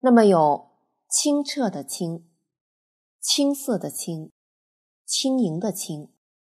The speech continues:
mu是闷或者，嗯，用力。这里的思慕，汉字写的是诚。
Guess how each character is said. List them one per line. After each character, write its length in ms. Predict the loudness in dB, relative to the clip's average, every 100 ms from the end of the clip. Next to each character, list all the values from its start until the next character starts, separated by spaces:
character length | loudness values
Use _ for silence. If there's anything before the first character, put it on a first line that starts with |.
| _ _ _ _ _ _ _ _ _
mu 460 | 6 8 6 2 _
是 220 | -8 -2
闷 440 | 2 4 2 0 -8 _
或 280 | _ 0 0
者， 300 | 0 -8 _ _
嗯， 400 | 0 2 2 -2 _ _ -10
用 260 | 0 4 4
力。 320 | 2 -2 _ _ _ _ _ _ _ _ _ _ _ _ _ -4
这 180 | 2
里 160 | 4 4
的 140 | 4
思 260 | -2 -4 -4
慕， 300 | -2 -4 -6 _ _ _ _
汉 320 | -8 -2 -2
字 160 | -2 -6
写 220 | -6 -14
的 140 | -12
是 280 | -12 -8 -10
诚。 560 | -8 -12 -12 -10 -10 -12